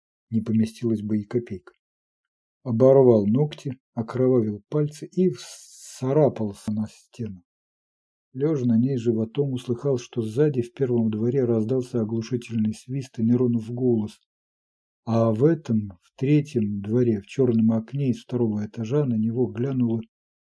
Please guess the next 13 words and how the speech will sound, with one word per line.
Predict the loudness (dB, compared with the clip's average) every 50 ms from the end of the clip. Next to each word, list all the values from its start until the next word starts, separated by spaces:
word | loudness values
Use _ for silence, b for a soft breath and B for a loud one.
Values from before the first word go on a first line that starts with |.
| _ _ _ _ _ _ _ _
искажённое | -6 -6 -2 2 2 4 4 6 4 4 4 4 4 4 4
ужасом | 4 2 2 0 0 0 -2 -4 -6 -6 -4 -4 -2
женское | 0 0 0 0 0 -4 -8 -8 -6 -4 -4
лицо | -4 -4 -6 -8 -10 -10 -8 -8 -8 -10 -14 _ _ _ _ _ _ _ _ _ _ _ _ _ _
и | -4 -4
тотчас | -2 -2 -4 -4 -4 -8 -12 -12 -10 -8
исчезло. | -8 -8 -8 -10 -10 -10 -10 -12 -14 -16 _ _ _ _ _ _ _ _ _ _ _ _ _ _ _ _ _ _ _ _ _ _ 2
Падая | 4 4 8 8 8 8
со | 8 4
второй | -2 -6 -2 2 4 4 4 4
стены, | 2 -2 -6 -6 -2 0 2 2
угадал | 4 2 2 2 0 2 4 4 4 4 4
довольно | 4 2 4 4 6 4 4 4 2 0 0 -2